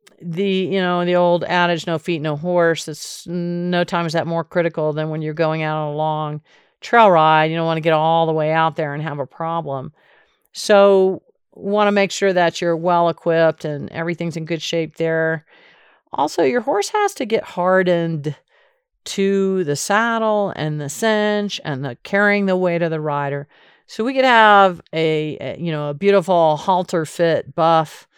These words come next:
horse has, who has been well conditioned. But if he hasn't been wearing a saddle and packing weight on his back for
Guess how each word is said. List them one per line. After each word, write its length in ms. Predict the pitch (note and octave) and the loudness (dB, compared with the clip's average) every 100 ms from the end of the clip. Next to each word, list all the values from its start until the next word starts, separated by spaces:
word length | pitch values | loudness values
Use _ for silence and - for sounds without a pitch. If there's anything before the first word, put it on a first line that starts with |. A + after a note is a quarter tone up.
| _ _ _ _ _ _ | _ _ _ _ _ _
horse 800 | - E3+ D#3 C#3 C#3 - - - _ _ _ _ _ | 0 2 4 2 -2 -8 -10 -14 _ _ _ _ _
has, 340 | - E3 D3+ - | -8 -6 -6 -8
who 100 | - D#3+ | -4 -2
has 180 | C#3+ | -2
been 220 | D3 D#3 D3+ | -4 -6 -2
well 260 | D#3 D3+ | 0 0
conditioned. 840 | - E3 D3+ D#3+ D3+ C#3+ C#3 C#3+ D3+ _ _ _ _ | -2 -6 0 0 0 -6 -8 -10 -12 _ _ _ _
But 160 | F3 F3 | -2 0
if 200 | E3+ - | 0 -2
he 180 | F3 | -4
hasn't 440 | F3 C4 F#4 D#4+ B3+ | -2 -2 -4 -6 -4
been 240 | B3+ A#3 | -4 -2
wearing 340 | A3 A3+ A3+ G3 | 0 2 2 0
a 80 | |
saddle 640 | E3+ - F#3 F#3+ F#3 F3+ - | -4 -2 0 0 0 0 -4
and 180 | C#3+ C#3 | -8 -8
packing 400 | F#3+ G3+ F#3+ E3+ | -6 -4 -4 0
weight 240 | E3+ F3 | 2 2
on 140 | F3+ F3+ | 0 -4
his 180 | F3 | -6
back 560 | - F3+ F3+ F3+ F#3 - _ - _ _ | -6 -6 -4 -6 -8 -14 _ -20 _ _
for 680 | - E3+ F3 F3 F3 E3+ | -6 -2 2 4 4 2